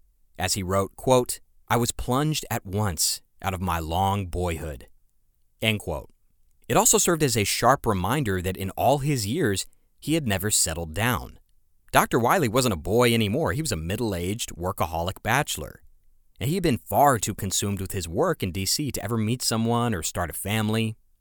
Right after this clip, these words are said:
It was something he'd always wanted for himself, but it never seemed to work out. At one point, Wiley had fallen hopelessly in love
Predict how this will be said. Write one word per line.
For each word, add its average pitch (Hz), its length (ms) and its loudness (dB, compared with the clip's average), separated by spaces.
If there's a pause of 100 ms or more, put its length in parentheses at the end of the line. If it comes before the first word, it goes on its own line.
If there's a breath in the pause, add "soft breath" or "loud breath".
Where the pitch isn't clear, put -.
It 139 80 2
was 143 120 2
something 220 280 0
he'd 143 140 -2
always 131 420 0
wanted 107 360 -2
for 85 180 -4
himself, 82 520 -4 (380)
but 104 120 -2
it 107 60 -2
never 131 220 0
seemed 120 240 0
to 110 60 -2
work 98 280 -2
out. 71 260 -4 (640)
At 113 140 4
one 160 200 4
point, 101 380 -2
Wiley 135 380 0
had 123 160 -2
fallen 104 400 0
hopelessly 127 720 0
in 101 160 -2
love 117 400 0